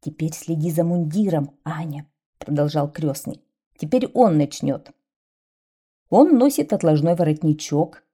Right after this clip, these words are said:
очень скромен, но сознает собственное достоинство и имеет право говорить так: «На мне нет ни одного пятна.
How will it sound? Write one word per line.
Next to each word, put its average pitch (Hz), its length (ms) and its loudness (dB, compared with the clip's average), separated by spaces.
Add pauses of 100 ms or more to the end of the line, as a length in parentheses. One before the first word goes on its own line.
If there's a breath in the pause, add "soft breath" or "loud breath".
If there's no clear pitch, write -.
(140)
очень 247 320 0
скромен, 156 800 0 (420)
но 151 320 4
сознает 202 640 2
собственное 196 580 0
достоинство 180 960 0 (120)
и 156 180 0
имеет 240 440 0
право 165 240 2
говорить 156 440 -2
так: 143 240 -4 (960)
«На 170 180 -4
мне 202 260 4
нет 233 360 0
ни 180 140 0
одного 214 320 6
пятна. 240 600 0